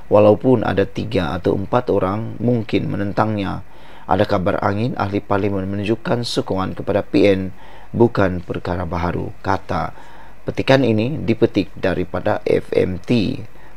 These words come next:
"Pemberontak umno mungkin undi tolak bajet dua ribu dua puluh empat," kata pemimpin Johor.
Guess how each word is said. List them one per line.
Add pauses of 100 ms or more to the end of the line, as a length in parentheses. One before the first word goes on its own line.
"Pemberontak
umno
mungkin
undi
tolak
bajet (400)
dua
ribu
dua
puluh
empat,"
kata
pemimpin
Johor.